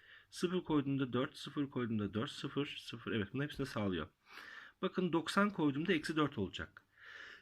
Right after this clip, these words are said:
Doksan koyarsanız, mesela doksan çarpı iki yüz seksen olur. Yüz seksen eksi birdir. Eksi dört ile çarpılır. Bitti. Evet, hemen şuradan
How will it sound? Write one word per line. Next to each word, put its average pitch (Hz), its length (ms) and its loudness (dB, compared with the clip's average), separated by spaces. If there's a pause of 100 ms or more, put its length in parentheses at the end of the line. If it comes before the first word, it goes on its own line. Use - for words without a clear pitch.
(320)
Doksan 190 540 4
koyarsanız, 170 840 0
mesela 123 380 -4
doksan 147 340 0
çarpı 139 320 0
iki 151 160 -8
yüz 147 120 -4
seksen 135 360 0
olur. 104 80 2
Yüz 107 120 -4
seksen - 280 -4
eksi 139 360 -2
birdir. 143 400 0
Eksi 139 320 -2
dört 143 180 2
ile - 80 -10
çarpılır. - 680 -2 (400)
Bitti. - 320 -6 (800)
Evet, 180 280 0
hemen 170 280 2 (1120)
şuradan 135 540 -2